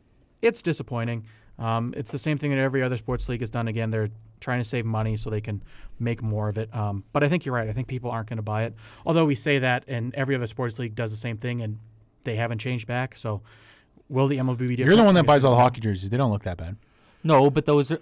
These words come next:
Speaker 3: I love the Adidas jerseys.
Speaker 2: Hmm.
Speaker 1: Different,
Speaker 3: I love,
Speaker 1: yeah.
Speaker 3: I love the Adidas jerseys, and I love what they've done ever since they took over, which unfortunately now Fanatics is taking over next year.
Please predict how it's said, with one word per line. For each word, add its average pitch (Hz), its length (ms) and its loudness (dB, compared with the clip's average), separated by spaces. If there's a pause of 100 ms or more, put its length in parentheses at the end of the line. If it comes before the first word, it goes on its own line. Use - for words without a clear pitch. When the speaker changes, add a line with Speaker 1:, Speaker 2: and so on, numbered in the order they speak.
Speaker 3:
I 139 120 4
love 151 320 6
the 127 180 4
Adidas 107 460 0
jerseys. 107 600 -6
Speaker 2:
Hmm. 113 180 -2 (420)
Speaker 1:
Different, 139 180 4
Speaker 3:
I - 40 6
love, 175 320 2
Speaker 1:
yeah. - 120 -18
Speaker 3:
I 156 120 0
love 160 260 2
the 151 120 0
Adidas 113 400 -4
jerseys, 117 320 -4
and 120 80 0
I 117 40 0
love 117 240 0
what 120 120 -4
they've 110 220 -4
done 117 220 -2
ever 110 180 -4
since 110 320 -10
they 107 100 -6
took - 300 -8
over, 110 240 -2
which 107 160 -6
unfortunately 113 640 -8
now 110 200 -4
Fanatics 113 580 -4
is - 60 -20
taking 110 320 -8
over 104 160 -8
next 113 400 -8
year. 107 180 -2